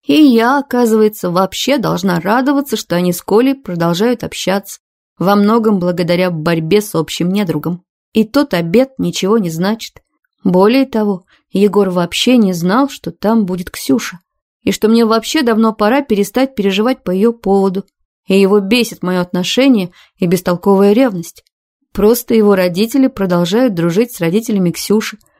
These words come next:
и она просто так взяла и приехала, потому что ей очень скучно в декрете. "Даже так?" — кричу я. "Они дружат от скуки?"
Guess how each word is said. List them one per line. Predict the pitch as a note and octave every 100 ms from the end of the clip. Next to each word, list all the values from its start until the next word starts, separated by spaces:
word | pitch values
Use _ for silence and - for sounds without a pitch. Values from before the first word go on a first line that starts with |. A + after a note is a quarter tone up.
| _ _
и | -
она | A3 A#3
просто | A#3 C#4+ D#4 G#3
так | - A#3+ D4
взяла | G3+ F#3+ C4+
и | D4
приехала, | E3 F3+ A3 - G#3+ - _ _ -
потому | - G3+
что | G3+ -
ей | F#3+ G3 -
очень | B3 C4+ -
скучно | C#4+ - G3 F#3+ - A3
в |
декрете. | G3 A#3 C#4 B3+ - - _ _ _ _ _ _
"Даже | - B3+ D4+ C4 A#3 -
так?" — | C4 E4+ E4+ - _ _ _
кричу | - G3+ -
я. | G3+ F#3 F#3+ - _ _ _
"Они | G#3+ A#3+ C4
дружат | A3 D4 D#4 C4
от | G#3+ G#3+
скуки?" | - E4 E4